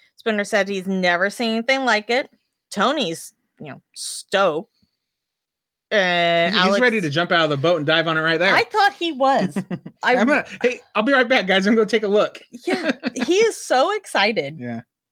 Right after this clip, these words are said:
Speaker 1: I really thought he was gonna dive on it right there.
Speaker 2: Yeah.
Speaker 1: Like,
Speaker 2: well, the thing they saw, Alex thought it looked like a f-, it looked flat, and then suddenly there's, like, a tower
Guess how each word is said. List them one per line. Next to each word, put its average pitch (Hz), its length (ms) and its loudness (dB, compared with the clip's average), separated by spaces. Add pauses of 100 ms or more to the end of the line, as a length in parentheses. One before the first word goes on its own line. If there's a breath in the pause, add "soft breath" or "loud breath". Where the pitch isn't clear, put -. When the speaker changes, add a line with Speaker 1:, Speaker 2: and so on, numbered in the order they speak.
(400)
Speaker 1:
I 247 100 2
really 392 340 0
thought 349 160 4
he 403 80 -4
was 254 140 -6
gonna 247 200 -2
dive 302 260 0
on 190 160 0
it 165 100 -6
right 156 220 -6
there. 135 280 -12 (100)
Speaker 2:
Yeah. - 40 -18
Speaker 1:
Like, 190 280 -2 (760)
Speaker 2:
well, 151 140 0
the 160 60 -4
thing 202 160 0
they 190 100 -2
saw, 196 260 2
Alex 160 680 -2
thought 147 300 2
it 143 160 -4
looked 147 180 -4
like 143 140 -2
a - 20 -6
f-, - 180 -14 (180)
it 135 220 -2
looked 165 260 -2 (220)
flat, 151 400 0
and 151 100 -6
then 143 140 -4
suddenly 165 300 0
there's, 143 180 0
like, 135 140 -6
a 139 40 -6
tower 135 540 -2